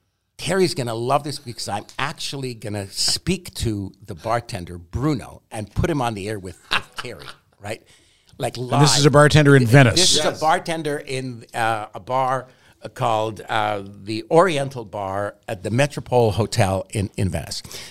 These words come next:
Speaker 1: And first I'm gonna tell you how they make the, uh, martini, right? Uh, "You want a martini? Uh, I'd like a martini, please, with, with olives." So, uh, okay, so they're, in some places, the, some of the local places, they'll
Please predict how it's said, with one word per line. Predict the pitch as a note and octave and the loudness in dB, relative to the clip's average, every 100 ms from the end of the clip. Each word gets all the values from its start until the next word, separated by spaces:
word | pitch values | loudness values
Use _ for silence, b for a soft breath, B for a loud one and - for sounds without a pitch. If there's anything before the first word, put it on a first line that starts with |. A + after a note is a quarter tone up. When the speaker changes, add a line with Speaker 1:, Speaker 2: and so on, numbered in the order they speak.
| B | B
Speaker 1:
And | A2+ - | -6 2
first | F3+ G3 | 2 2
I'm | D3+ | -4
gonna | B2 | -4
tell | D3 | -2
you | C3 | -2
how | A#2 G2 | -4 -6
they | G2 | -6
make | G2+ - | -10 -10
the, | F#2 E2+ E2 - F2+ | -10 -8 -10 -14 -14
uh, | E2 D2+ D2 | -12 -14 -14
martini, | F2+ E2+ - F#2 - - | -10 -10 -8 -10 -10 -14
right? | F#2 - b b b b | -14 -14 b b b b
Uh, | - F#2+ F2+ _ _ | -8 -8 -10 _ _
"You | B2 | -2
want | A#2 A#2+ | 0 2
a | |
martini? | A2+ A#2 C#3 C3+ A#2+ A#2+ - | 0 -2 0 0 2 -2 -4
Uh, | G#2 G#2+ | -8 -4
I'd | B2 | 0
like | C3 B2 | 0 0
a | |
martini, | A2+ A2+ B2 G2 | -12 -10 -12 -12
please, | - F2+ E2+ - | -12 -12 -10 -12
with, | F2+ - - | -14 -16 -16
with | F#2+ F#2 | -10 -10
olives." | C2+ - - - | -10 -14 -14 -8
So, | - D#2 _ _ - | -10 -10 _ _ -14
uh, | F2 D#2+ - | -12 -12 -6
okay, | C3 - - | -6 -6 -16
so | - - - _ | -14 -14 -16 _
they're, | F2+ D#2 _ - _ _ | -18 -18 _ -20 _ _
in | F#2+ G2 | -8 -2
some | - D3 | 2 2
places, | C#3+ A2+ G2+ D#3 C3 | 0 -8 -6 -4 -4
the, | F#2+ C#2+ E2 F2 | -4 -10 -12 -8
some | - F#2 | -6 -6
of | |
the | E2+ | -4
local | A2 G2 | -4 -4
places, | - G#2+ - C3+ | -4 -2 -4 -6
they'll | - D#2+ | -8 -10